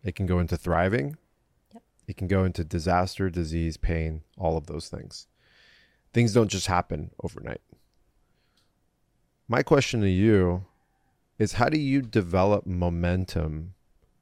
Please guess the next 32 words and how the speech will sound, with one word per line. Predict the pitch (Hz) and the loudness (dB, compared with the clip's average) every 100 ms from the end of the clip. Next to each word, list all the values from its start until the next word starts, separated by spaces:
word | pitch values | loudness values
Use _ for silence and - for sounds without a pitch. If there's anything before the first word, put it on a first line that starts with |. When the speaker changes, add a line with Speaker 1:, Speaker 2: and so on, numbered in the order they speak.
| _ _ _ - | _ _ _ 2
Speaker 1:
if | 101 - | 2 2
someone | - 120 117 117 101 95 87 | 2 4 6 6 6 4 2
wants | 87 104 120 - | 4 4 4 0
to | - | -2
go | 92 95 90 87 | 2 4 4 2
into | - 92 - | 2 0 2
this | 87 87 - | 2 0 -2
lifestyle | 95 87 82 - 87 78 78 85 95 _ _ _ _ _ _ - | -2 -2 -2 -4 -4 -2 -2 -4 -8 _ _ _ _ _ _ 0
and | 98 92 | 2 6
wants | 107 120 | 6 4
to | - 120 | 2 0
find | - 98 92 90 | 2 2 2 2
ways | 87 85 - | 2 0 -2
to | 85 | -4
better | 73 82 80 | 0 0 0
themselves, | 80 82 - 85 80 80 80 | -2 -4 -4 -2 -2 -4 -8
to | - | -8
feel | 95 101 92 | -4 0 0
better | 82 85 82 | 0 0 0
about | 82 82 85 | 0 -2 -2
themselves, | 82 - 82 82 - - - - _ | -6 -4 -4 -4 -8 -20 -20 -20 _
and | - | -4
to | 110 | -2
feel | - 123 | 2 2
more | 120 113 | 2 0
connected | - 104 101 98 107 90 | 0 0 0 0 -2 -2
to | 92 | -4
the | 87 | -6
food | - 101 92 | -4 -4 0
that | 98 - | -2 0
they're | 92 | 0
eating? | 87 90 85 | 0 -4 -6